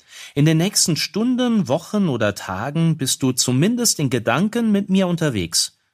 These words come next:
Möglicherweise sind wir uns schon vorher irgendwo begegnet oder du lernst mich zum allerersten Mal kennen. Wenn es für dich passt, bist du etwas länger an meiner Seite,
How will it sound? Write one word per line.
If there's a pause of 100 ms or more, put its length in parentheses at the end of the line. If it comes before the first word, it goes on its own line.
(540)
Möglicherweise
sind
wir
uns
schon
vorher
irgendwo
begegnet (400)
oder
du
lernst
mich
zum
allerersten
Mal
kennen. (480)
Wenn
es
für
dich
passt,
bist
du
etwas
länger
an
meiner
Seite,